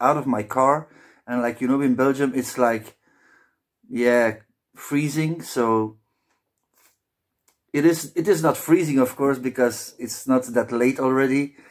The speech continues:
But at night it is minus eight here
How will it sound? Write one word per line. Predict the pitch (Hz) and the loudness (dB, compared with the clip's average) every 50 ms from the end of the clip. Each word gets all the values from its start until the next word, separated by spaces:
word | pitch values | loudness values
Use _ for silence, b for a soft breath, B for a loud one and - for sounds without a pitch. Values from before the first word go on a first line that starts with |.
| b b b b b b b b b b b _ | b b b b b b b b b b b _
But | 120 120 120 - | -8 -8 -4 -4
at | 127 - - | -4 -2 0
night | 123 120 123 127 123 131 | 2 4 4 4 4 2
it | 123 107 - | -2 -4 -4
is | 117 107 - - | -6 -6 -6 -6
minus | 113 120 120 117 117 120 131 127 127 120 - - - | -4 -4 -2 0 2 2 4 4 2 0 -2 -8 -8
eight | 117 120 117 117 | -8 -8 -8 -10
here | - - - 123 123 120 123 117 - | -12 -8 -4 -4 -2 -2 -4 -8 -12